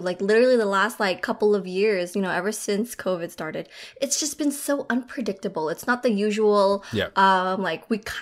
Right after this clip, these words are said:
Speaker 1: kinda know what's happening. You know what I mean? But this time, they're just throwing us all these things, and we're just like, you know, I don't,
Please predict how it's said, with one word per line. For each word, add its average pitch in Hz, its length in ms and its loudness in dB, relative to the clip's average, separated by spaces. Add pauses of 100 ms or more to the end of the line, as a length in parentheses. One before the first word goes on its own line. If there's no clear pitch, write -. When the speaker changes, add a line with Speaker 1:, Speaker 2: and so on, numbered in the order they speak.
(100)
Speaker 1:
kinda 220 260 4
know 220 140 4
what's 226 220 2
happening. 226 760 0
You 233 140 4
know 247 80 6
what 247 100 4
I 247 60 6
mean? 254 240 4
But 220 160 6
this 247 200 2
time, 262 180 0
they're 285 100 2
just 233 260 -4
throwing 202 340 2
us - 760 -6 (200)
all 208 320 8
these 202 640 -2
things, 202 440 4
and 170 120 -6
we're 165 120 -8
just 165 220 -14
like, 156 320 -4 (160)
you 160 100 -6
know, 139 180 -8
I - 340 -6
don't, - 260 -8